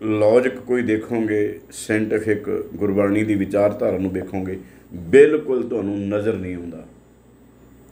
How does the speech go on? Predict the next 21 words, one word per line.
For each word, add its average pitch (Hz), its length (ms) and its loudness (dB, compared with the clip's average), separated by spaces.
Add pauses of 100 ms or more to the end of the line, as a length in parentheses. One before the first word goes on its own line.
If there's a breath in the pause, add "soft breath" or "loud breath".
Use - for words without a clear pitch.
(320)
ਆ - 20 0
ਜਿਹੜਾ 127 180 4
ਪਿੱਛੇ 117 340 -2
ਜੇ 120 320 0 (880)
trend 127 260 4
ਚੱਲਿਆ 113 340 2
ਹੈ, - 300 -2 (920)
ਸੰਤਾਂ 117 720 0
ਦੀ 110 360 2 (960)
ਤਸਵੀਰ 110 720 2
ਡਰਾਵੇ 104 560 2
ਬੈਰੀ 98 340 2
ਨੂੰ, 98 200 -4
ਇਹੋ 113 200 0
ਜਿਹੇ 110 140 0
ਗਾਣੇ 98 340 -2
ਕੱਢੇ 107 300 -2
ਗਏ, 98 200 -6 (840)
ਬੜਾ 160 220 4
ਕੁਝ 110 240 -4
ਹੋਇਆ। 90 300 -6